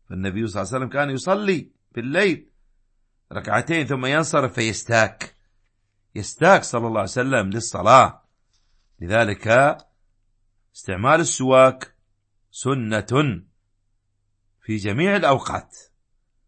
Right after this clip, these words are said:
ويكون سنة مؤكدة عند كل وضوء، عند كل صلاة، عند الاستيقاظ من النوم، عند دخول البيت،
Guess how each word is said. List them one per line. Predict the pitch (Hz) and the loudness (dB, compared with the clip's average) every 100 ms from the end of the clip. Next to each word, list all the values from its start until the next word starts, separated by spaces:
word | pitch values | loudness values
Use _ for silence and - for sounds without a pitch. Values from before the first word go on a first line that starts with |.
| _ _ | _ _
ويكون | 95 104 98 143 123 | -6 -6 -4 -4 -4
سنة | 107 160 165 139 131 - 139 180 151 - _ _ _ _ _ _ _ _ _ _ _ _ | -4 -6 -6 -4 -4 0 0 0 -2 -10 _ _ _ _ _ _ _ _ _ _ _ _
مؤكدة | 101 - 127 - 151 160 160 - 147 180 131 - _ _ _ _ _ _ | -4 -2 -4 -2 0 2 0 0 2 2 0 -6 _ _ _ _ _ _
عند | 120 117 | -6 -6
كل | - 127 123 | -4 -2 0
وضوء، | 127 127 151 143 - _ _ _ _ _ _ _ _ _ _ _ _ _ - | 2 2 2 0 -4 _ _ _ _ _ _ _ _ _ _ _ _ _ -10
عند | 120 104 | -6 -4
كل | - 143 135 | -2 -2 -2
صلاة، | 123 117 131 151 101 - _ _ _ _ _ _ _ _ _ _ _ _ _ _ - | 0 4 8 8 6 -2 _ _ _ _ _ _ _ _ _ _ _ _ _ _ -8
عند | 123 123 | -4 -4
الاستيقاظ | 120 - 117 - 139 | -4 -6 -6 2 2
من | 135 135 | 4 -2
النوم، | 131 127 156 139 98 _ _ _ _ _ _ _ _ _ _ _ | -4 0 0 0 -4 _ _ _ _ _ _ _ _ _ _ _
عند | 104 110 | -10 -8
دخول | 104 107 135 131 | -8 -4 -2 0
البيت، | 123 104 170 151 - | -2 2 2 2 -2